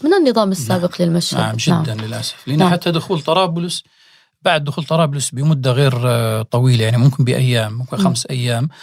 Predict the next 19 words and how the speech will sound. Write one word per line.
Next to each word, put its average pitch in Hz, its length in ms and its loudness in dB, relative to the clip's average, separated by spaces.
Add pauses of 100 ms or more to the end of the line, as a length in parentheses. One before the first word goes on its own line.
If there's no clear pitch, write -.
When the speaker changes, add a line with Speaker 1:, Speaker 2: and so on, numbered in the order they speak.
(160)
Speaker 2:
صدر 190 320 0
قرار 160 380 2
من 120 220 -4
الجهات 113 500 -2
المختصة، 113 520 -4
المجلس 131 280 2
الانتقالي 131 440 0
والمكتب 117 360 -4
التنفيذي، 202 540 2
Speaker 1:
مم. 220 100 6 (440)
Speaker 2:
بأن 185 240 4
كل 196 220 2
موظف 160 500 4
كان 170 200 0
موجود 185 460 2
يرجع 165 260 4
إلى 123 200 0
مكانه. 117 480 -4 (120)
Speaker 1:
مم. 190 180 0